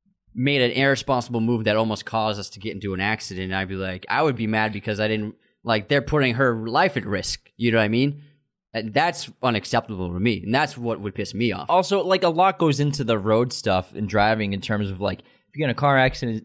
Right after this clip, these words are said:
Speaker 2: the, the hassle that comes, like, the aftermath
Speaker 1: Yeah.
Speaker 2: of getting in a car accident, it's just a pain. So I think
Speaker 1: Yeah.
Speaker 2: that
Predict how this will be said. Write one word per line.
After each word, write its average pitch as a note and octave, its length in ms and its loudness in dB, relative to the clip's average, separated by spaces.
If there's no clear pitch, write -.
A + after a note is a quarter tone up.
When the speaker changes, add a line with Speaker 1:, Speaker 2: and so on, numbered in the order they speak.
Speaker 2:
the, A#2 240 -4
the A#2+ 80 0
hassle A#2+ 460 -2
that A#2+ 180 2
comes, A#2+ 260 -4
like, A2 160 -8
the G#2+ 140 -6
aftermath G#2+ 560 -2
Speaker 1:
Yeah. A2+ 180 0
Speaker 2:
of A2 80 -4
getting A2+ 220 0
in A2 100 -2
a G2+ 60 -6
car G#2+ 280 0
accident, A2 380 -2
it's G2 100 -10
just - 160 -12
a G2 40 -14
pain. G#2+ 420 -6
So A2+ 160 -2
I G2 60 2
think A#2 180 -4
Speaker 1:
Yeah. G#2 120 2
Speaker 2:
that A2+ 120 -4